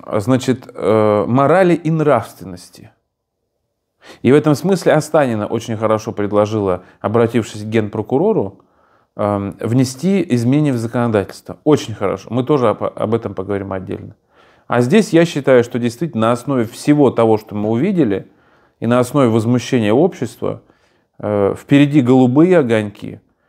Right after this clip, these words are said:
Я думаю, что, учитывая ваши комментарии, люди, даже те, которые включили бы для фона, не будут этого делать. Потому что им противно смотреть на этих людей. Поэтому я думаю, что их лучше всех вырезать.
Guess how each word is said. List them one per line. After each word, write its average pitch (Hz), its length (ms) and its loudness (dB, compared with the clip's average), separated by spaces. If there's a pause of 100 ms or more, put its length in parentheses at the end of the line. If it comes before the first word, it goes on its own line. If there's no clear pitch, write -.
(440)
Я 117 280 2
думаю, 131 280 2
что, 123 480 2
учитывая 120 460 0
ваши 120 280 2
комментарии, 101 720 -4
люди, 113 280 -4
даже 110 260 2
те, 120 160 0
которые 110 280 0
включили 107 380 -4
бы 107 120 0
для 110 180 2
фона, 131 500 -2 (300)
не 131 140 -2
будут 120 320 -4
этого 92 180 -8
делать. 92 360 -12 (460)
Потому 113 320 2
что - 140 -4
им 127 220 0
противно 123 580 0
смотреть 90 440 -12
на 82 80 -16
этих - 240 -20
людей. - 320 -18 (120)
Поэтому 104 560 0 (280)
я 117 260 4
думаю, 139 280 -2
что - 160 -10
их 107 240 -8
лучше 110 300 -8
всех - 300 -8
вырезать. 127 640 2